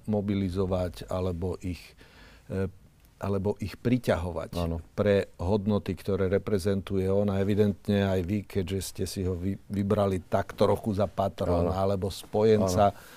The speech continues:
Speaker 1: v týchto turbulentných časoch?
Speaker 2: Na úvod poviem toľko, že ja s-, som dlhšiu dobu vlastne evidoval také naše, no, ako to povedať, náreky a sami, sami plačeme nad sebou, že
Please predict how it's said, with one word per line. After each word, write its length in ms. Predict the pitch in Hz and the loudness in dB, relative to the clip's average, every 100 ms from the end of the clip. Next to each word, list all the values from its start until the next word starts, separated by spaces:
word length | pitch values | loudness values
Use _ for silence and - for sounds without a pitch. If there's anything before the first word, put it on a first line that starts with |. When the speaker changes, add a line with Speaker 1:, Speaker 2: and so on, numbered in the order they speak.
| - - | -20 -6
Speaker 1:
v 80 | |
týchto 260 | - 107 107 | -2 0 0
turbulentných 800 | 95 104 95 101 98 92 95 82 | 0 0 2 2 0 -4 -8 -8
časoch? 400 | - 80 - 76 - - - - - - - - - _ | -8 -8 -8 -10 -12 -18 -20 -20 -20 -20 -20 -20 -20 _
Speaker 2:
Na 180 | 104 120 | 4 6
úvod 220 | 156 151 | 6 4
poviem 240 | 131 131 | 4 4
toľko, 260 | 123 117 127 | 4 2 2
že 160 | 110 - - - | 4 4 2 -2
ja 160 | 101 | 0
s-, 160 | 104 - | 0 -6
som 180 | - 107 | -4 0
dlhšiu 380 | 98 135 - 156 | 4 2 2 4
dobu 280 | 120 110 104 95 85 - 85 85 | 6 6 6 4 2 0 -2 -2
vlastne 300 | 90 - 95 | 0 0 2
evidoval 480 | 101 107 104 107 98 | 4 4 6 6 6
také 240 | 101 - | 2 0
naše, 460 | 98 95 - 92 85 - - _ _ | 2 2 4 4 4 -4 -20 _ _
no, 240 | 87 90 82 - - | -8 -6 -6 -10 -8
ako 200 | 95 - | -4 -2
to 120 | 87 85 | -2 0
povedať, 380 | 87 85 82 - - _ - | 2 2 0 -4 -20 _ -16
náreky 640 | - 87 90 90 85 95 92 | -4 0 4 4 2 2 4
a 80 | 82 | 4
sami, 400 | - 95 92 - | 2 2 0 0
sami 240 | 110 104 | 2 4
plačeme 400 | - 95 - 104 | 4 4 4 2
nad 160 | 87 85 | 2 0
sebou, 380 | - 95 98 104 | 2 4 6 6
že 280 | 95 95 | 6 4